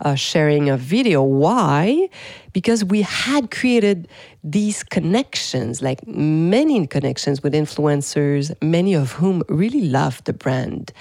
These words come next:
And of course, would be happy to share the video on their social media platforms. Why? Because this is what we created.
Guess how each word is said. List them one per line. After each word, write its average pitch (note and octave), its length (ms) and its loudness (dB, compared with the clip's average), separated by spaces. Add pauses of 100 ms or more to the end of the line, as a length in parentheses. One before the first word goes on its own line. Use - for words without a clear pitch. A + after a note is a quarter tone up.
(380)
And D3 180 0
of - 140 -6
course, G#3+ 280 0
would D3+ 140 0
be C#3+ 100 0
happy D3+ 680 -2 (280)
to - 80 -4
share D3+ 340 0
the C#3+ 120 0
video C3+ 400 0
on C3 120 -4
their B2 140 -2
social C#3 300 -4
media C3 220 -2
platforms. - 800 -6 (180)
Why? D3 680 -2 (680)
Because C#3+ 420 -2
this E3+ 300 -4
is F#3 240 -2
what D3+ 200 0
we D3+ 100 -2
created. A3 600 -2